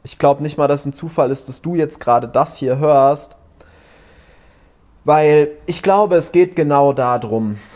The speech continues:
vom Besten auszugehen und darauf zu vertrauen, dass das Universum nur das Beste mit uns vorhat und dass alles zur richtigen Zeit kommt. Und jetzt hier, wir sind sehr, sehr, sehr glücklich auf Zypern. Wir wissen auch, dass das nicht unsere letzte Station ist und,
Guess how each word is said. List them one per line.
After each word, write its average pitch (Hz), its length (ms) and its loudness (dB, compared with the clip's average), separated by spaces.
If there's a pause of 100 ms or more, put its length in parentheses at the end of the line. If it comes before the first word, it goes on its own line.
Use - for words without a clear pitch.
(120)
vom 147 220 -4
Besten 151 440 -2
auszugehen 160 720 -2
und 139 140 -4
darauf 139 260 0
zu - 120 -14
vertrauen, 135 540 -2
dass 131 160 -10
das 127 140 -14
Universum 117 520 -2
nur 113 140 -4
das 110 140 -10
Beste 117 300 -4
mit 110 160 -8
uns 113 180 -10
vorhat 107 460 0
und 123 140 -8
dass - 180 -8
alles 185 360 0
zur 156 140 -6
richtigen 143 400 -6
Zeit 127 380 -2
kommt. 107 240 -4
Und 120 180 -6
jetzt 165 300 0
hier, 185 440 0 (400)
wir 139 100 -2
sind 147 200 -4
sehr, 143 380 2
sehr, 165 280 -2
sehr 143 220 0
glücklich 147 380 -6
auf 165 180 -4
Zypern. 175 400 -6
Wir 135 140 0
wissen 143 200 -8
auch, 123 220 0
dass - 180 -14
das - 180 -12
nicht 151 220 -8
unsere 135 280 -4
letzte 139 340 -4
Station 135 600 -6
ist 196 280 -8 (920)
und, 131 420 -2